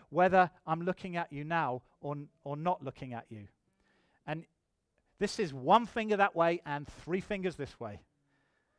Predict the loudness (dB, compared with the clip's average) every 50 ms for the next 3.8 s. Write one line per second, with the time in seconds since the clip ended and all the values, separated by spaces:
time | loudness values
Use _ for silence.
0 | _ _ _ _ _ _ _ _ _ _ _ _ -20 -14 -10 -8 -6 -6 -6 -8
1 | -8 -6 -6 -6 -6 -6 -12 -20 _ _ _ _ _ _ -10 -10 -10 -6 -4 -2
2 | 0 2 2 2 2 0 0 -2 -4 -6 -8 -8 -8 -8 -10 -10 -8 -6 -4 0
3 | 2 4 4 4 2 0 -4 -4 -4 -4 -6 -6 -8 -8 -10 -12